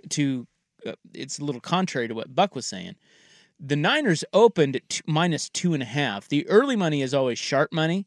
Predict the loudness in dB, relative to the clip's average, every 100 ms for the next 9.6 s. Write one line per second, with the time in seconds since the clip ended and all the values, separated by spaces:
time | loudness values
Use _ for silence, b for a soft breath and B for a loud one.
0 | _ _ _ _ _ _ _ 0 4 4
1 | 2 -2 -2 -2 -2 2 4 4 2 -4
2 | -2 -2 -2 -4 -2 0 0 -2 -4 -10
3 | -4 -2 -2 -4 -10 _ _ _ -4 -2
4 | -2 2 4 4 2 -2 -4 -4 -2 -2
5 | -2 -4 -6 -6 -2 -2 -2 -10 -10 -10
6 | -10 -12 -10 -10 -10 -14 _ _ _ _
7 | _ _ 0 6 6 6 6 6 6 2
8 | -6 2 6 10 10 8 4 2 -2 0
9 | 0 0 -4 -10 -14